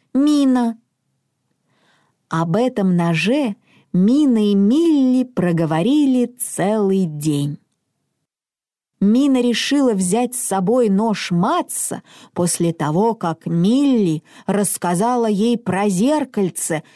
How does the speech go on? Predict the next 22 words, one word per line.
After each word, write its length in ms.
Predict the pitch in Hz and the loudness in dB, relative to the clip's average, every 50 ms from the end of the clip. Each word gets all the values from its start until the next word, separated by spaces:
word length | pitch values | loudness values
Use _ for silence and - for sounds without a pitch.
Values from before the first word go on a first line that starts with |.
| _ _ _ | _ _ _
и 160 | - 196 196 | -2 -2 -2
про 360 | 196 - - 165 165 175 190 | -2 -2 -4 -2 0 0 0
медведя. 1000 | 190 185 190 202 196 170 185 180 180 185 196 196 185 165 160 160 - - - - - _ _ _ _ _ _ _ _ _ _ _ _ _ _ _ _ _ _ _ _ _ | 0 2 2 0 0 0 0 0 0 0 0 0 0 0 -2 -4 -6 -12 -14 -14 -16 _ _ _ _ _ _ _ _ _ _ _ _ _ _ _ _ _ _ _ _ _
Она 300 | _ 160 180 196 214 214 | _ -2 0 0 0 0
подумала, 720 | 214 - 233 247 254 330 359 349 285 214 165 147 - 196 _ _ _ _ - - - _ | -2 -2 -4 -2 -2 -2 0 0 0 0 0 -2 -6 -10 _ _ _ _ -20 -20 -16 _
что 320 | - - - - 208 247 | -10 -10 -4 -2 0 2
уж 320 | 269 262 247 - - - - | 2 0 0 -2 -6 -8 -8
в 60 | - | -8
самом 720 | - - - - 349 359 359 339 311 302 302 294 285 269 | -6 -6 -4 -2 -2 0 0 0 0 0 0 0 -2 -2
крайнем 640 | - - 247 262 294 311 311 294 262 240 233 226 220 | -2 -4 -2 0 0 0 0 0 0 0 2 0 0
случае 840 | 202 - - - 294 330 392 403 381 - - - - - 160 - - - _ _ - - - - | 0 0 -2 0 0 2 2 2 2 0 -2 -6 -6 -6 -6 -8 -10 -14 _ _ -20 -20 -8 -2
можно 360 | - 233 285 330 302 262 277 277 | 0 2 2 2 0 0 0 0
будет 360 | 269 294 277 285 277 - _ | 0 0 0 0 -2 -4 _
просто 580 | - 339 370 370 330 262 254 - - - 196 | -4 -2 0 0 0 0 -2 -4 -4 -6 -6
погрозить 920 | 185 - 233 220 202 202 220 226 233 247 247 269 339 381 392 392 - - | -4 -2 -2 -2 0 0 0 0 0 0 0 0 2 0 0 -2 -4 -4
медведю 840 | 214 196 196 196 185 170 175 170 175 247 311 370 359 247 202 180 165 | -2 0 0 0 0 0 -2 -2 0 0 0 0 0 0 0 0 0
ножом. 920 | 156 151 165 185 294 359 330 277 202 175 170 185 190 190 185 180 170 160 - _ _ _ _ _ _ _ _ _ _ _ | 0 0 0 0 0 0 -2 -2 -2 -2 0 0 0 0 0 -2 -2 -4 -6 _ _ _ _ _ _ _ _ _ _ _
И 80 | 170 | -2
вообще, 680 | 190 240 277 277 - - - - - 180 185 175 147 170 - _ _ _ _ _ _ _ | -2 -2 -2 -4 -4 -6 -6 -4 -2 -2 -2 -4 -4 -6 -12 _ _ _ _ _ _ _
взяв 500 | - 175 180 180 226 330 294 226 190 - | -4 -2 -2 0 0 0 0 0 -2 -4
этот 360 | 220 190 180 - 170 165 - - | -4 -6 -4 -4 -6 -6 -4 -4
нож, 420 | 277 381 427 427 359 - - - | -2 0 0 0 -2 -4 -8 -10